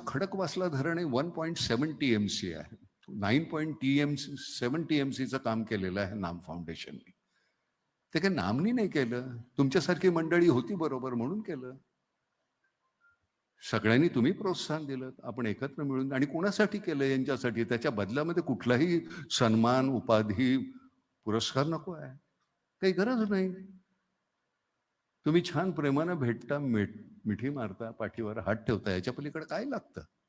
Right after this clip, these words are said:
देवळात मी जात नाही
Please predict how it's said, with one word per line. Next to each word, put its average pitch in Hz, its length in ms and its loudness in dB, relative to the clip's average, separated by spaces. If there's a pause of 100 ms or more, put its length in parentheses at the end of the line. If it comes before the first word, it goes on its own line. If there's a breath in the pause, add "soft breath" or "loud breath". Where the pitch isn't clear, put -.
(4000)
देवळात 110 360 8
मी 156 200 0
जात 120 340 0
नाही 87 220 -4